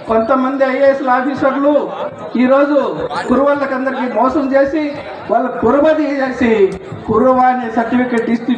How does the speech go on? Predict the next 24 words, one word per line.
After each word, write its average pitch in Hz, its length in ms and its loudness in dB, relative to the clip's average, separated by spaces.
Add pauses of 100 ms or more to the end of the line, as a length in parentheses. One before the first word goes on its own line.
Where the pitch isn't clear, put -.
బీసీగా 254 500 0
ఇచ్చినారు 233 420 0
కొన్ని 214 240 -2
రోజులు. 214 360 2 (640)
దాంట్లోనే 262 680 0
దాగి 247 600 0
ఉంది 240 180 -2
మదాసి 247 560 0
కురువ, 254 300 2
మదారి 240 420 0
కురువ. 240 420 0 (460)
మన 247 280 2
సోదరు 294 380 2
చెప్పినట్లు 311 460 0 (920)
అది 285 280 2 (2500)
మన 269 200 2
సెంట్రల్ 302 460 2
గవర్నమెంట్ 302 340 0
ఇచ్చినటువంటి 294 640 0
గెజెట్లోనే 294 1040 0 (680)
థర్టీ 247 280 0
సెవెన్, 294 300 2
సీరియల్ 302 480 4
నెంబర్ 285 220 0